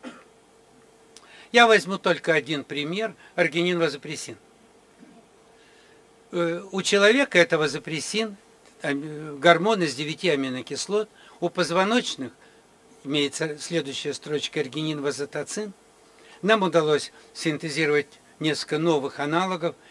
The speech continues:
которые позволяют, я вам потом покажу, найти способы нормализации других ионов. Но каким образом эти системы работают?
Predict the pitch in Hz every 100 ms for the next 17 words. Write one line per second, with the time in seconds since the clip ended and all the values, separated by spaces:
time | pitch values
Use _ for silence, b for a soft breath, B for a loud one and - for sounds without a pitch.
0 | b 143 147 135 139 - 151 127 135 135
1 | 123 117 139 120 120 131 120 - - 139
2 | 135 185 B B B B _ _ _ _
3 | _ _ _ _ - - - 143 147 131
4 | - 147 - - - - - 165 147 147
5 | 147 143 160 143 160 156 151 147 - 131
6 | 143 135 202 - 185 170 - B B B
7 | B B 208 214 202 254 247 214 220 208
8 | 220 220 196 - 214 - 208 190 196 151
9 | 107 -